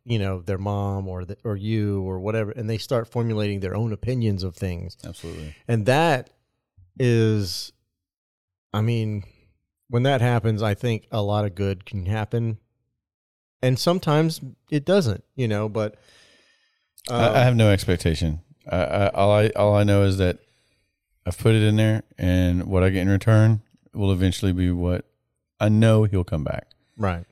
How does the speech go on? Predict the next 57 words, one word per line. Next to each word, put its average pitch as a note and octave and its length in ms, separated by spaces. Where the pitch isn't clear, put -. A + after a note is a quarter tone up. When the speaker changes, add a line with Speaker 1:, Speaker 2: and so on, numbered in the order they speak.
Speaker 2:
I'm E2+ 240
not E2+ 200
worried D#2+ 160
about D2+ 240
that. D2+ 240
I - 40
think E2+ 220
I E2+ 40
was D#2+ 120
a - 20
good D#2+ 120
enough D2+ 220
dad. C#2+ 360
Uh, D2 380
I, F2 400
I E2 40
failed F2+ 320
in E2+ 60
a E2 60
lot D#2+ 180
of G#2 60
ways. F2+ 320
I - 40
was D#2+ 120
working E2+ 320
way D#2+ 120
too F2 140
much. E2+ 200
I F2 40
should E2 160
have D#2 60
been F2 140
there. D#2 260
But E2 380
I F#2+ 80
think A#2+ 380
the F#2+ 120
fact F#2+ 260
that F2+ 160
I F#2+ 60
was F#2 140
always F2+ 280
open, G2+ 580
I - 60
was D2+ 160
always E2 240
honest, F2+ 460
and F2+ 120
I D#2+ 60
always F2+ 320
left E2+ 200
myself E2+ 300
vulnerable. F#2+ 640
So G2+ 140
he F#2 100
didn't, F2+ 240
Speaker 1:
Mm. - 20